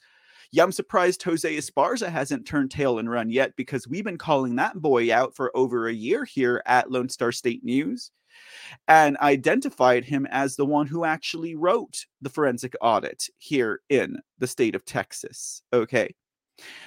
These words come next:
Because Ruth Hughes was long gone by the time that audit came around. And, uh, John Scott's name was not even a blip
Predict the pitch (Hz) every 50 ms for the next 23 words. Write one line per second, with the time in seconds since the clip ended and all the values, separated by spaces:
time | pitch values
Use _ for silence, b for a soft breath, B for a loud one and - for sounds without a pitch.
0 | B B 139 151 156 135 - 151 139 131 120 117 117 - - 98 123 185 269 262
1 | - - - 175 226 269 285 277 214 165 147 151 143 131 135 131 139 175 226 254
2 | 269 262 214 196 185 240 302 349 320 254 185 139 120 131 139 139 131 143 - -
3 | 165 156 156 147 143 131 147 202 240 - - - 147 139 127 123 123 - - -
4 | 143 139 131 123 117 127 131 123 120 120 135 165 180 185 _ _ _ _ _ _
5 | _ _ _ _ _ _ _ _ _ - 139 131 127 123 123 123 120 110 135 131
6 | 123 120 120 117 120 - 147 160 175 190 202 - - - - - 170 190 196 202
7 | - _ - - - 151 151 156 180 185 185 175 151 139 135 127 123 127 131 135
8 | 143 160 170 - _ - 151 160 165 156 170 165 147 - - 123 110 - 123 127
9 | 139 165 -